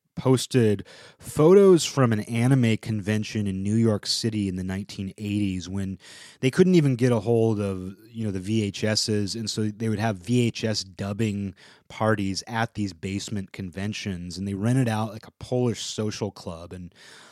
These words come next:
just had this meetup in the basement where they traded manga, and, you know, nothing was translated. It was,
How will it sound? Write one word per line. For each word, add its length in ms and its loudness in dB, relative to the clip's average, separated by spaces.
just 140 -2
had 140 0
this 140 -6
meetup 560 -2
in 80 -6
the 80 -6
basement 580 -6
where 120 -12
they 100 -10
traded 480 -2
manga, 760 -6
and, 200 -10
you 60 -6
know, 100 -6
nothing 420 -2
was 160 -8
translated. 800 -6
It 100 -10
was, 220 -12